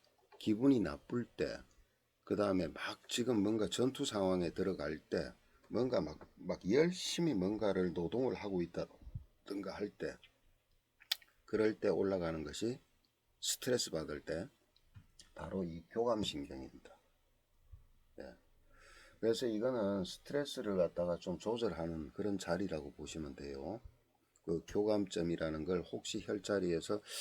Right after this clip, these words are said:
"이건 뭐야?" 할 때는 "아, 그 자리구나. 예, 스트레스 받고 막 할 때 그때 쓰는 자리구나." 이렇게 생각하면 됩니다. 예. 그러니까 요거는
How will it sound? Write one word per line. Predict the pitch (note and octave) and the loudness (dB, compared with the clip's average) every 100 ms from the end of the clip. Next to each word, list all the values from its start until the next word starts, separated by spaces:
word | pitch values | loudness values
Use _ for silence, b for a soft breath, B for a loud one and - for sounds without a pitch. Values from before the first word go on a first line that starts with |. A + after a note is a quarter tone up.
| B B | B B
"이건 | F#2+ G#2 G#2 | 0 2 2
뭐야?" | F2+ G#2 G#2+ F2+ E2 | 4 4 6 4 2
할 | D#2 D#2+ | 0 -4
때는 | - F2 D2+ D#2 D#2 C2 B B B B | -2 -2 0 -2 -4 -8 B B B B
"아, | - C#2 C#2 | -14 -14 -10
그 | E2+ | -4
자리구나. | F2+ F2 F#2 D2+ D2 D2 D#2 D2 _ _ _ _ _ _ - | 0 2 0 -4 -8 -6 -8 -10 _ _ _ _ _ _ -12
예, | - | -8
스트레스 | - - - G#2+ F#2+ | -6 -6 0 0 0
받고 | E2 E2 - | -6 -8 -6
막 | D2 - - E2+ - - | -6 -8 -14 -16 -12 -6
할 | E2+ | -6
때 | - A#2 F2 - _ _ _ _ | -2 -2 -2 -4 _ _ _ _
그때 | - - - G#2+ | -6 -6 0 0
쓰는 | - F#2+ F#2 F2+ | 2 0 0 0
자리구나." | E2 E2 E2 D2+ C#2+ C#2 | -4 -4 -4 -4 -6 -6
이렇게 | D#2 E2+ D#2 | -6 -8 -10
생각하면 | - D#2+ D#2 D#2+ D#2+ | -8 -8 -8 -8 -8
됩니다. | - C#2 E2 D#2 D2 G2+ - B B B B B B - | -10 -10 -6 -4 -4 -6 -8 B B B B B B -16
예. | - F3+ - B B B B B - | -14 -14 -16 B B B B B -12
그러니까 | - C3 B2 A2+ | -2 0 6 6
요거는 | G#2 G#2+ A#2 C#3+ C#3 A#2+ A2+ A2 G2+ F#2+ F2+ E2+ D#2+ D#2 D2+ | 6 2 4 4 6 6 4 4 2 2 0 0 -4 -4 -6